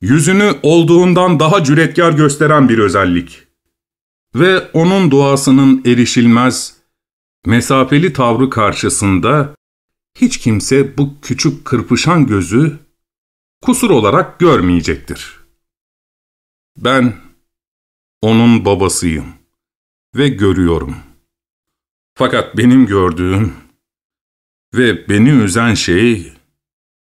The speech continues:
tabii ki onun bu bedensel kusuru değil. Tam tersine ona uygun olan ruhundaki küçük düzensizlik.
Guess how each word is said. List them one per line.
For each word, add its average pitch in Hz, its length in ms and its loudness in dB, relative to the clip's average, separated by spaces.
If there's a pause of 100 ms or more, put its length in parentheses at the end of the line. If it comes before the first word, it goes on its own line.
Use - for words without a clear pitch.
(460)
tabii 95 420 -2
ki 110 420 -4 (580)
onun 98 540 -2
bu 98 300 -6
bedensel 98 680 -2
kusuru 87 640 -4
değil. 78 480 -8 (960)
Tam 127 260 -2
tersine 78 580 -6
ona 120 280 0
uygun 104 360 0
olan 104 460 -2 (800)
ruhundaki 151 840 0
küçük - 400 -8
düzensizlik. 92 920 -4